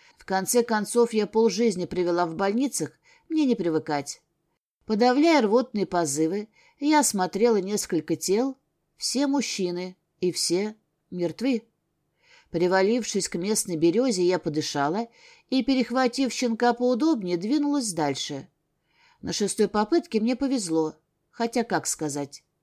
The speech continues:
седой Вей ещё дышал, но его так переломало повозкой, что смотреть было больно.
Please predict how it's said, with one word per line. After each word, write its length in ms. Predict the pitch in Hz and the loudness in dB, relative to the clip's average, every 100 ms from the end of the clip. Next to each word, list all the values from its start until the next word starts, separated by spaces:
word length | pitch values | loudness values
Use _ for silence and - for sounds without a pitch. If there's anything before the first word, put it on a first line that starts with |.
| _ _ _ _ | _ _ _ _
седой 480 | - 294 233 320 302 | -2 0 4 4 4
Вей 220 | 285 285 | 4 0
ещё 300 | 262 226 269 | 0 -2 0
дышал, 500 | 247 233 302 233 147 _ _ _ _ - | 0 0 2 2 0 _ _ _ _ -6
но 120 | 190 | 0
его 200 | 196 202 | 2 2
так 320 | 233 214 - | 4 2 2
переломало 680 | 190 180 180 180 208 196 156 | 0 2 0 0 0 0 0
повозкой, 640 | 160 160 254 269 - 180 | 2 2 2 -2 -4 -8
что 180 | - 226 | -4 -4
смотреть 560 | - 226 214 254 202 | 0 -2 -2 -4 -2
было 240 | 160 180 156 | -2 0 0
больно. 480 | 147 151 143 147 | -2 -2 -4 -10